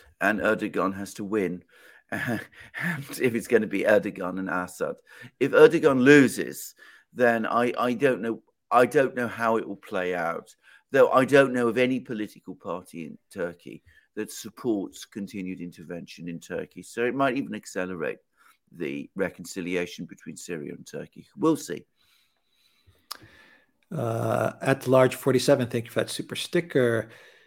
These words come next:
Speaker 2: Shalendra says, "Why is Jeffrey Sachs blamed for Russia's economic problems in the nineties?"
Speaker 1: Why indeed?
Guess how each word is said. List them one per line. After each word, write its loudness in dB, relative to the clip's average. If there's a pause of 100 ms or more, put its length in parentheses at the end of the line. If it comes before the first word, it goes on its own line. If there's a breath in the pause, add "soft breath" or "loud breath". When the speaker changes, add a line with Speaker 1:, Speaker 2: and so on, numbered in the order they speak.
(160 loud breath)
Speaker 2:
Shalendra 6
says, 4
"Why 8
is 6
Jeffrey 4
Sachs 0
blamed 0
for 0
Russia's 0
economic -4
problems -6
in -8
the -8
nineties?" -8 (880)
Speaker 1:
Why 0
indeed? 0